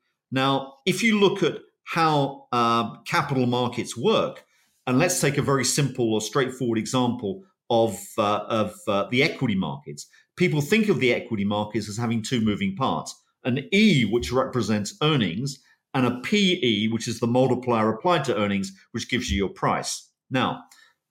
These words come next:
the focus of economists is one hundred percent on the E, right? And what they're telling you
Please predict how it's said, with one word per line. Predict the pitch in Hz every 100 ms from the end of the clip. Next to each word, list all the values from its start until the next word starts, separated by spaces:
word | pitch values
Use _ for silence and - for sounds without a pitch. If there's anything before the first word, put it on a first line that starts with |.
| -
the |
focus | - - 233 247 - 127 -
of | - 139
economists | 127 - 214 147 92 117 - - - - _ _
is | 147 127 - -
one | 123 139 208
hundred | 175 175 135 110
percent | 123 - 170 104 110 -
on | 135
the | 120 127 143
E, | 107 78 73 -
right? | 101 175 - _ _ -
And | 139
what | 220
they're | 180
telling | 175 - 254 175 101
you | 82 123